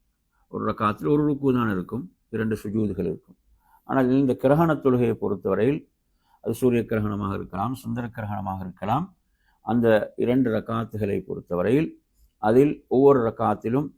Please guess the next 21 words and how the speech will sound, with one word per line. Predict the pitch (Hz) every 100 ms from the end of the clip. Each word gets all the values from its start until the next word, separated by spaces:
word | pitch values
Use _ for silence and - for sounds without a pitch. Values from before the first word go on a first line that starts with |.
| _ _
இரண்டு | 110 120 123 110
ருக்குகள், | 104 - 127 139 160 - _ _ _
இரண்டு | - 110 120 127 135 -
சுஜூதுகள் | - 107 123 127 107 120
இருக்கும் | 95 92 87 - _ _ _ _ _
என்பதை | - 98 98 120
நாம் | 117 101 113
அறிந்து | 95 95 98
கொள்ள | 95 92
வேண்டும். | 87 85 85 92 _ _ _ _ _ _
அஹ், | 110 110 113
அப்ப | 143
எனவே | 139 151
இந்த | 160 143
தொழுகையை | 127 135 135 135 147 175 - _ _ _
ஜமாத்தோடு | 95 110 123 113 - 107 113 160 -
நபி | 101 107
ஸல்லல்லாஹு | 104 98 95 98
அலைஹி | 92
வஸல்லம் | - 85
அவர்கள் | 90 135 135